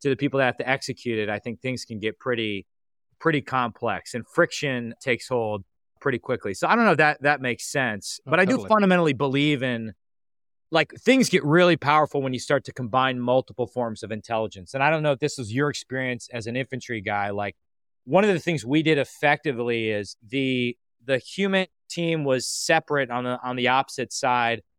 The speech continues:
Speaker 1: of the base from the sigint team, which made no sense. So once we actually started to, like, live and work in the same places and talk every day, we became a hundred percent more effective. So I, I sort of came to believe in that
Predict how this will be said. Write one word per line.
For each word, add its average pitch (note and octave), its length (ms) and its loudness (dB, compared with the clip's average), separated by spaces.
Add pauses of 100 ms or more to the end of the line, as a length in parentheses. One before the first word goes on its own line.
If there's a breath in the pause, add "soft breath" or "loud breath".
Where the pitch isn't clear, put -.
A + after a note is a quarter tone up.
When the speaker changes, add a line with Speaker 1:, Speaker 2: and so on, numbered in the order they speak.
(120)
Speaker 1:
of A#2+ 120 -10
the A#2+ 80 -4
base C3 280 0
from B2+ 140 -8
the G#2 60 -4
sigint C3+ 480 -2
team, F2 340 -12 (340)
which C3+ 200 -6
made D3 180 0
no C#3 220 2
sense. C3 400 -4
So C#3 100 0
once E3+ 240 2
we F#3 80 6
actually D#3 240 2
started C#3+ 400 2
to, C3+ 120 -4
like, A#2+ 220 0 (200)
live B2+ 320 2
and A2+ 120 -4
work C#3+ 240 0
in E3+ 80 0
the D#3+ 80 -2
same E3 240 -2
places E3+ 440 0
and A#2 240 -4
talk B2+ 340 0
every D#3+ 220 0
day, E3+ 260 2 (460)
we D3+ 120 4
became D3 560 2
a B2 80 -2
hundred C#3 220 0
percent A#2 420 -4 (320)
more B2 200 0
effective. A2+ 480 -4
So D3 100 0
I, C#3+ 180 4
I D#3 160 2
sort G3 200 2
of - 60 -6
came E3 200 0
to D3 80 0
believe C3+ 480 0
in A#2+ 140 -4
that A#2+ 340 0